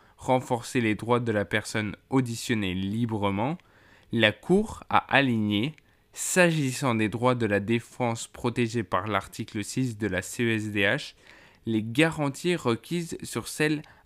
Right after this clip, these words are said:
applicables en cas de garde à vue. Elle en a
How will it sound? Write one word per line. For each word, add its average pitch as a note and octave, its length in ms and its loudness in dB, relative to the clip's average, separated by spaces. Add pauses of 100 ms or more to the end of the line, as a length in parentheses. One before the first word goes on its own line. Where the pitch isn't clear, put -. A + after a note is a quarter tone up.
(120)
applicables C3+ 720 0
en B2 160 0
cas D3 220 0
de B2 140 0
garde A#2+ 460 -2
à A2+ 100 2
vue. A#2+ 300 -2 (760)
Elle A#2 160 2
en A2 160 0
a G2+ 200 0